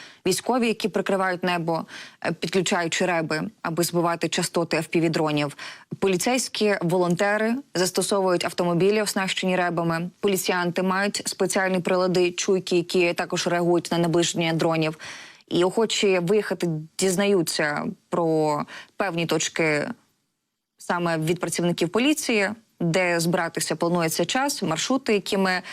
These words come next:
пересуваються евакуаційні автомобілі. І, за словами Анни Ткаченко, в місті вже давно немає сімей з дітьми. Там залишаються переважно люди літнього віку,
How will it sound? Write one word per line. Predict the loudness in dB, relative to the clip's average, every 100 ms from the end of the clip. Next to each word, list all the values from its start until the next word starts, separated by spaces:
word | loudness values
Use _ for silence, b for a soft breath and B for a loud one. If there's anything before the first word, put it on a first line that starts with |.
| B B B
пересуваються | -4 -2 0 0 0 0
евакуаційні | 0 0 0 2 0
автомобілі. | 0 2 4 4 4
І, | 2 0
за | 0
словами | 0 0 0 0 0
Анни | -2 -2
Ткаченко, | -4 0 0 2
в | 0
місті | 0 0 -2
вже | 0
давно | 0 0 0 -2 B B 0
немає | 2 2 2 -2
сімей | -2 -2 0 0
з | 2
дітьми. | 0 0 -4 -8 -6
Там | -4 0
залишаються | 0 0 0 -2 -2
переважно | -2 -2 -2 -2 2
люди | 2 2 2 -2 B B B B B B -2
літнього | 0 0 2 2
віку, | 2 -2 0 2 2